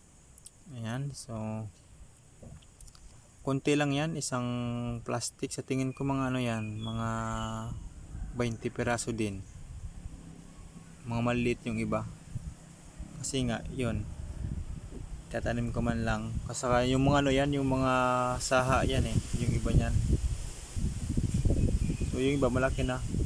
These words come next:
Kahit pa paano, malaki na rin yung iba. Ayan o, saktong-sakto yung ano, yung binigay sa akin.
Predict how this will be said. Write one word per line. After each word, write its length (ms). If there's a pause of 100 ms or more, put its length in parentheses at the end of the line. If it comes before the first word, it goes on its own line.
(440)
Kahit 160
pa 160
paano, 160
malaki 320
na 160
rin 160
yung 80
iba. 240 (1600)
Ayan 160
o, 80
saktong-sakto 720
yung 160
ano, 240
yung 480
binigay 320
sa 240
akin. 320